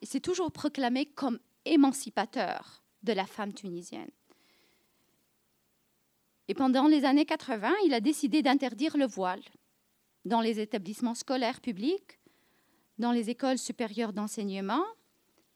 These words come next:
et dans les administrations publiques. Cette inter-, interdiction s'est élargie sous son successeur,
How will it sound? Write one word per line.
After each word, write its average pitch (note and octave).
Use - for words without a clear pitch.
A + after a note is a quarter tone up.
et B3
dans D4
les D4+
administrations C#4+
publiques. -
Cette D4
inter-, C#4
interdiction D4+
s'est D4
élargie C#4
sous D#4+
son C#4+
successeur, B3